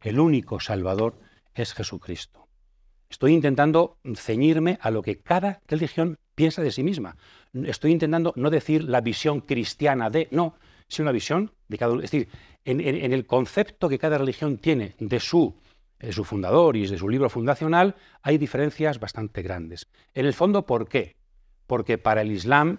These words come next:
Mahoma no es Dios. Es el profeta definitivo,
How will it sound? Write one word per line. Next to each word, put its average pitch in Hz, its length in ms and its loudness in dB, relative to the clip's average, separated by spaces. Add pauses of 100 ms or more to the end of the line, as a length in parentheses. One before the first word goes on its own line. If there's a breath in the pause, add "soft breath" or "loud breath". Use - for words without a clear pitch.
(120)
Mahoma 117 760 0 (180)
no 101 300 -4
es 117 120 -4
Dios. 107 540 -4 (3000)
Es - 380 0
el 139 240 2
profeta 151 480 2
definitivo, 90 680 -6